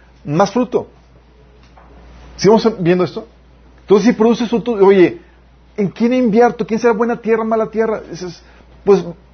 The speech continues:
es cierto, va a haber riesgo siempre. No todo el que, el que comienza bien la carrera termina bien, chicos. Pero eso es un buen inicio.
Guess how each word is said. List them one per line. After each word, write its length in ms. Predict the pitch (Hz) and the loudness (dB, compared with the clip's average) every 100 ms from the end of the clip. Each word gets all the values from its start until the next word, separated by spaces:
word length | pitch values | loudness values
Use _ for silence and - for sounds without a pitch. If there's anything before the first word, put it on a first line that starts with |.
| _ | _
es 100 | 156 | -12
cierto, 420 | - 202 214 196 139 | -2 -2 0 -2 0
va 120 | 170 | 0
a 20 | |
haber 300 | 175 196 196 _ _ _ _ - | 2 0 0 _ _ _ _ -12
riesgo 680 | 127 151 170 175 156 170 165 | -6 2 2 2 -4 -12 -12
siempre. 580 | - 156 160 - 120 | -10 -8 -8 -10 -12
No 200 | 92 135 | -8 -10
todo 380 | 147 175 175 190 | -4 0 2 2
el 80 | 190 | 0
que, 400 | 170 160 147 135 _ _ _ _ | -2 -2 -2 -6 _ _ _ _
el 140 | 135 - | -6 -2
que 280 | 143 131 120 | 0 0 0
comienza 440 | 123 123 147 170 | -2 -2 -2 -2
bien 140 | 160 | -2
la 60 | 165 | -2
carrera 320 | 135 135 147 | -2 0 -2
termina 360 | 151 135 135 147 | -4 -4 -4 -4
bien, 240 | 147 185 | -4 -6
chicos. 240 | - - - _ _ _ _ _ - - - - - | -12 -18 -20 _ _ _ _ _ -20 -20 -20 -20 -6
Pero 320 | - 160 151 151 | 2 4 2 0
eso 160 | 143 | -8
es 60 | 147 | -6
un 200 | 160 147 | -4 -2
buen 160 | 143 | -2
inicio. 380 | 139 170 - - | -2 -6 -10 -18